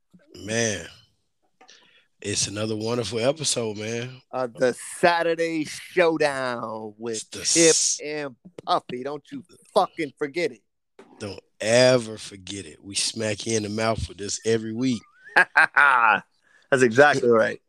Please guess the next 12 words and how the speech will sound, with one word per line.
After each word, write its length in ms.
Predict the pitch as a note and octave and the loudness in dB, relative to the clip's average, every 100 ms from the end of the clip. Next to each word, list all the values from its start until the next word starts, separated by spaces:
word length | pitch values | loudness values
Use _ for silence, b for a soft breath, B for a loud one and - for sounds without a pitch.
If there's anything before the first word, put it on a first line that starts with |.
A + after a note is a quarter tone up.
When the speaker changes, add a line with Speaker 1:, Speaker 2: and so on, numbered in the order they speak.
| _ _ - | _ _ -6
Speaker 1:
And 140 | A#2+ A#2 | -2 2
what 140 | D#3+ | 2
a 60 | D3 | 2
better 280 | C3+ C#3+ B2 | 0 -2 0
day 220 | C3 B2 | -2 -2
than 220 | G#2+ G2+ | -6 -12
to 120 | G2 | -14
get 220 | G2+ B2 | -10 -10
the 60 | - | -10
podcasting 840 | - A#2 A2 G#2 A2+ G#2+ - G#2 | -6 -2 -2 -4 -4 -2 -4 -6
on 140 | G#2 F#2+ | -10 -10
Friday. 680 | - B2+ C3 B2+ B2+ B2 | -6 -2 -2 -2 -2 -4